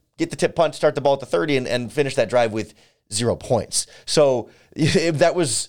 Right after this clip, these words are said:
so often the story in this game. I mean, how many times did the Bears end up in the red zone and end up with no points? They got the field goal right away, and of course,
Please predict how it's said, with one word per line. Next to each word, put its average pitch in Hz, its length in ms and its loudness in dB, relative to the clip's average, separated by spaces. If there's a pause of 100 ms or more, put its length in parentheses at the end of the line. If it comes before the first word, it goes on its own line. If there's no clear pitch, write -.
(140)
so - 280 0
often 151 300 2
the 120 80 -6
story 170 300 0
in 127 40 -4
this 110 120 -6
game. 104 180 -4
I 104 80 -6
mean, 110 100 -4
how 143 80 2
many 151 120 0
times 147 320 -2
did 117 80 -8
the 117 60 -4
Bears 127 320 0
end 123 180 0
up 127 180 2
in 131 140 -4
the 117 80 -2
red 139 180 0
zone 104 260 0 (460)
and 120 260 -4
end 135 180 0
up 156 180 2
with 131 180 -4
no 123 180 0
points? 123 280 -2
They - 40 -10
got 135 120 -2
the 123 60 -6
field 151 220 0
goal 131 140 2
right 120 140 4
away, 147 260 4
and 131 80 0
of 110 60 -12
course, - 360 -2